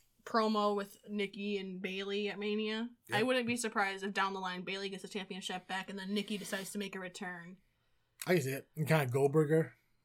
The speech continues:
Speaker 1: I mean,
Speaker 2: Yeah.
Speaker 1: the Bellas talked about making a return even before the Hall of Fame, which is stupid. I don't know why you'd put 'em in the Hall of Fame if they planned on coming back.
Speaker 2: Yep.
Speaker 1: But if she does come back, I could see that being a potential match.
Speaker 2: Did you watch the
Speaker 1: kind of
Speaker 2: Hall of
Speaker 1: building
Speaker 2: Fame?
Speaker 1: up. Did I watch the Hall of Fame?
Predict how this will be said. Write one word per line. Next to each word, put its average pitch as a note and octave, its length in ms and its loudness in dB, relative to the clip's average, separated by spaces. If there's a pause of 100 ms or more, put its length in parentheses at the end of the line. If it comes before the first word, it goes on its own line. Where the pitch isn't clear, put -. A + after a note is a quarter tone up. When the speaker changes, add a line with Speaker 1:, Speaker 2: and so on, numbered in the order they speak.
(680)
Speaker 1:
I A3+ 100 6
mean, A#3+ 300 6 (100)
Speaker 2:
Yeah. A3 80 -2
Speaker 1:
the A3+ 100 4
Bellas A#3 340 6
talked A3+ 220 2
about A3+ 180 2
making A#3+ 240 2
a A#3+ 40 2
return A#3+ 280 2
even G#3+ 220 2
before G#3 180 -2
the G#3 80 -2
Hall G3+ 140 -2
of - 80 -8
Fame, G3 240 -4
which E3+ 160 -8
is E3+ 100 -10
stupid. G#3 460 -6
I - 40 -4
don't F3 100 -6
know E3+ 60 -6
why E3+ 140 0
you'd F3 160 -6
put G3+ 100 -6
'em G#3 100 -2
in F#3+ 60 -6
the G3 60 -8
Hall F#3+ 140 -2
of F3+ 80 -10
Fame F3+ 180 -8
if F3+ 80 -12
they D#3 80 -8
planned F3+ 240 -12
on F3+ 80 -12
coming F3 320 -10
back. F3+ 380 -10 (100)
Speaker 2:
Yep. G2 160 -8 (360)
Speaker 1:
But E3 260 -2 (560)
if - 180 0
she - 160 0
does A3+ 160 0
come G3+ 140 -6
back, G3 160 -6
I G3 60 -4
could G3+ 100 -10
see G#3 140 -2
that F#3+ 200 -4
being G3 160 -8
a F#3+ 40 -8
potential F3+ 320 -10
match. F#3+ 160 -10
Speaker 2:
Did C#4+ 80 0
you A#3+ 60 6
watch E3 160 8
the G#3+ 60 2
Speaker 1:
kind G#3 40 6
of G3 60 4
Speaker 2:
Hall G3 80 6
of G3+ 60 4
Speaker 1:
building G#3 140 2
Speaker 2:
Fame? G#3 80 4
Speaker 1:
up. - 140 -6 (560)
Did A3+ 100 0
I A3 80 4
watch G#3+ 200 0
the C4+ 60 -4
Hall D4 140 -2
of C#4 80 -14
Fame? D4+ 240 -6